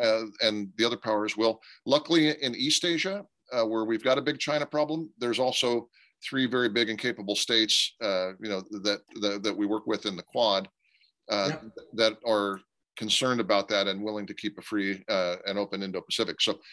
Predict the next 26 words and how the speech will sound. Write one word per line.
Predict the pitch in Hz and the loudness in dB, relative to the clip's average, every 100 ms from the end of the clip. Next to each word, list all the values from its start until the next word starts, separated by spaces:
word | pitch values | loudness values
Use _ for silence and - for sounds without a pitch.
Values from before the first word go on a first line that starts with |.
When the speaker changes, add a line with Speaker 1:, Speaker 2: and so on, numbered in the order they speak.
| - - | -16 2
Speaker 1:
we'll | 151 | 4
see. | 151 151 | 6 6
It's | - | 4
gonna | 147 | 4
be | 151 | 6
a | 131 | 6
very | 135 139 - | 4 2 -2
messy | 117 135 - 135 113 | 0 2 2 -2 -6
and | 104 | -6
complicated, | 123 123 104 117 113 107 _ _ _ _ - | -6 -6 -2 0 0 -2 _ _ _ _ -2
uh, | 98 92 85 - 80 78 | 2 2 0 -10 -12 -4
multipolar | 117 117 131 110 123 113 107 | 0 2 2 0 2 2 2
world | 104 117 120 | 2 0 0
for | 104 | -2
the | |
next | 107 104 | 0 0
couple | 117 98 | -2 -4
decades. | 90 110 110 107 104 | -2 -2 0 -2 0
I | 104 | 0
don't | 117 | 0
think, | 120 107 | -4 -4
I | 117 | -2
think | 156 151 | 0 4
people | 151 127 | 6 6
are, | 127 | 4
have | 123 | 2